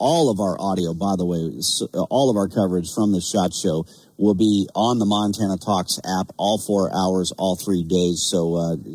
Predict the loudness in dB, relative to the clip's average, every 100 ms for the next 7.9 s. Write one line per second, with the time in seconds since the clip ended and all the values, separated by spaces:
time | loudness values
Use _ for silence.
0 | -14 -2 2 2 2 0 0 0 0 2
1 | 2 0 0 0 0 0 0 -4 -20 -4
2 | 0 2 4 2 2 0 2 2 2 0
3 | -2 -2 -2 2 4 4 4 4 2 2
4 | 2 2 0 0 0 2 0 2 0 2
5 | 0 0 2 0 0 0 0 2 2 0
6 | 2 2 2 0 0 -2 0 0 0 -2
7 | -4 -4 0 0 2 0 0 0 -2